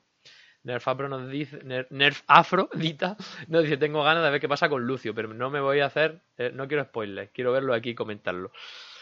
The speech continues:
Pues vamos a hablarlo, además, largo y tendido, porque el reward de Lucio para mí ha sido una, una bru-, una burrada.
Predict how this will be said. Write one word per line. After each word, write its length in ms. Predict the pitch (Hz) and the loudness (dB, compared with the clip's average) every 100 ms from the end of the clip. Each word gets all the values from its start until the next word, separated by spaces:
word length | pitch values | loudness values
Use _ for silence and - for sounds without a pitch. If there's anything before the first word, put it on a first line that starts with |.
| - - | -14 6
Pues 680 | 147 139 143 139 135 127 120 | 10 12 12 10 10 8 6
vamos 200 | 156 165 | 4 6
a 60 | |
hablarlo, 260 | 160 160 131 | 6 8 6
además, 600 | 120 139 147 151 - - | 6 6 6 4 0 0
largo 260 | 123 131 | 0 2
y 20 | 139 | -2
tendido, 320 | 123 139 107 | -4 -4 -4
porque 1160 | 113 - - 110 110 107 110 107 107 104 101 101 | -6 -6 -2 0 2 2 0 0 0 -2 -4 -4
el 100 | 110 | 0
reward 360 | 123 127 156 | 2 6 6
de 80 | 180 | 6
Lucio 520 | 170 165 190 196 196 | 6 4 6 6 6
para 220 | 139 123 | 6 6
mí 180 | 120 156 | 4 0
ha 60 | 156 | 0
sido 880 | - 143 143 165 147 120 110 104 101 | -2 0 6 8 8 8 6 2 -2
una, 300 | 104 107 - | -6 -8 -8
una 240 | 113 139 | -4 -4
bru-, 220 | 127 110 - | -2 -4 0
una 180 | 170 208 | 4 6
burrada. 720 | 151 131 135 131 110 98 | 4 2 8 8 6 0